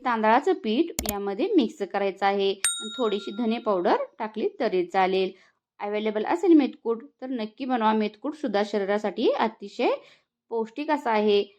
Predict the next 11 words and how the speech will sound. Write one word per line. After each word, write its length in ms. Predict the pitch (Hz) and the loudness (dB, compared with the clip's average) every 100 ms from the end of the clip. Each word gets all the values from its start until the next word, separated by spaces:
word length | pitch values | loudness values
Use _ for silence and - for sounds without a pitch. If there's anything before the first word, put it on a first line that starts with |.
| _ _ _ _ _ _ _ _ - | _ _ _ _ _ _ _ _ -16
आता 160 | 214 | -6
या 140 | 262 277 | -2 2
ठिकाणी 480 | 330 339 254 233 294 - _ _ | 2 2 0 2 0 -2 _ _
दोन 260 | 214 339 453 | -2 -2 0
चमचे 440 | 359 262 214 220 | 2 0 2 2
हे 160 | 247 285 339 | 2 0 4
हरभरा 440 | 330 277 339 403 | 6 8 8 8
डाळ 200 | 294 240 | 8 6
भिजवून 380 | 233 240 220 226 | 8 6 6 6
घेतली 300 | 247 254 208 | 4 4 4
होती, 400 | 208 208 247 | 4 4 4